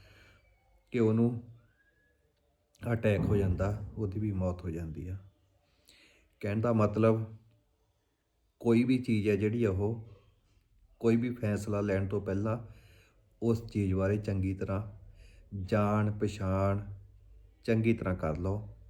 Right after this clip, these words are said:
ਦੇਖ ਲਓ, ਪਰਖ ਲਓ ਕਿ ਵਾਕਈ ਜੋ ਦਿਖਾਈ ਦੇ ਰਿਹਾ ਉਹ ਸੱਚ ਆ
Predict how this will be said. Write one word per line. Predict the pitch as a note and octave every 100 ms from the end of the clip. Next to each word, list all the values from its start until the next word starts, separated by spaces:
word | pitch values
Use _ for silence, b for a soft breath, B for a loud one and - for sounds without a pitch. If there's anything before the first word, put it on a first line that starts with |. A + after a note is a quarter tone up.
| F#2+
ਦੇਖ | F#2 A2 G#2+
ਲਓ, | G2+ F2+ G2 - -
ਪਰਖ | A2+ - A2
ਲਓ | F#2 F2+ F#2 b b b b b b b - - - - - - -
ਕਿ | B2+
ਵਾਕਈ | G#2+ G#2 - C3 C3 C3 - - - - _ -
ਜੋ | G#2+ A2
ਦਿਖਾਈ | G2+ F#2+ G2+ G2
ਦੇ | G2 G#2
ਰਿਹਾ | A2 A2 A2 - - - A2
ਉਹ | G#2+
ਸੱਚ | A2+ A2 G#2 -
ਆ | G#2+ G#2